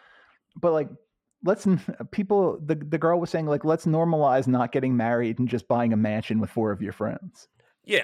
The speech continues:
Speaker 2: I mean, it's definitely not gonna end well, because obviously you see all that stuff. I, I, I follow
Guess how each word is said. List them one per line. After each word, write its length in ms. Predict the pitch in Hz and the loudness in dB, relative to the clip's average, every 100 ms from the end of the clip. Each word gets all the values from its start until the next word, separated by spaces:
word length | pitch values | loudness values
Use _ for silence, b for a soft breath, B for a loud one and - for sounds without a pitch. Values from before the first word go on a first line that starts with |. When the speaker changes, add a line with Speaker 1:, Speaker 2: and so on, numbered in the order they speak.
| - | 0
Speaker 2:
I 100 | 185 | 0
mean, 140 | 196 | 0
it's 200 | 170 156 | -4 -4
definitely 320 | 180 180 233 | -2 -2 0
not 180 | 214 190 | 0 2
gonna 200 | 196 127 - | 2 2 0
end 300 | 101 101 123 | -4 -4 -6
well, 360 | 135 147 156 170 | 0 4 4 2
because 580 | 123 113 113 101 - - | -2 -12 -12 -10 -14 -6
obviously 360 | 110 110 - 113 | -4 -4 -8 -10
you 80 | 101 | -10
see 380 | - 113 107 - | -6 -6 -6 -4
all 140 | 117 | -2
that 120 | 113 - | -2 -4
stuff. 240 | 123 - - | -6 -6 -4
I, 140 | 135 - | -4 -2
I, 140 | 143 120 | -2 -2
I 40 | 135 | -4
follow 480 | 160 147 135 110 | 2 4 4 0